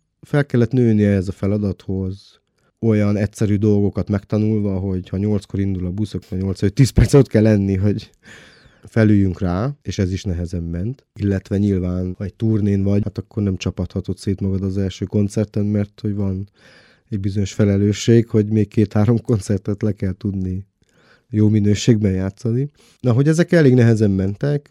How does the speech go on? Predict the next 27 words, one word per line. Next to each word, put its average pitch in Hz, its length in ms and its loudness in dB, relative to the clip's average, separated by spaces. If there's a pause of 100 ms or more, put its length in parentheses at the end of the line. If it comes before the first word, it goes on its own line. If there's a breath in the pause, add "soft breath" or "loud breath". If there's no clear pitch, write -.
(100)
és 139 280 6
igen, 123 280 6
én 131 160 6
személy 139 280 4
szerint 127 280 4
kíváncsi 107 460 2
voltam 110 300 0
mindig 107 200 2
mindenkinek 98 440 -2
a 90 40 -4
véleményére, 90 560 -2
hogy 90 100 -2
ő 98 100 2
mit 104 180 0
gondol 92 420 -2
erről. 85 420 -8 (480 soft breath)
Amit 156 280 2
én 139 100 8
nem 151 140 6
vettem 143 280 4
akkor 127 240 -2
számításba, 131 840 -2
hogy 120 160 2
nem 123 340 4 (360)
mindenkinek 107 720 -2
ugyanolyan 107 380 0
fontos 98 880 -6